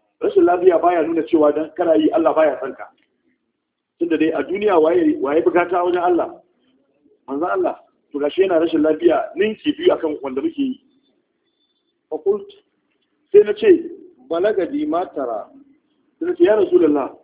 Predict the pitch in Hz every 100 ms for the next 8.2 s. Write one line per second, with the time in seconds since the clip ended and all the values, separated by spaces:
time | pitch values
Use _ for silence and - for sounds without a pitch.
0 | _ _ _ - 147 151 160 135 - _
1 | _ 143 185 190 214 214 202 208 208 202
2 | 208 165 175 175 147 170 151 151 139 123
3 | 123 - _ _ _ _ 143 147 147 170
4 | - 233 220 175 202 - - _ _ _
5 | _ _ _ - 381 330 - 349 175 175
6 | 185 175 190 208 196 156 139 143 127 -
7 | _ _ _ _ 123 160 190 143 139 135
8 | 135 127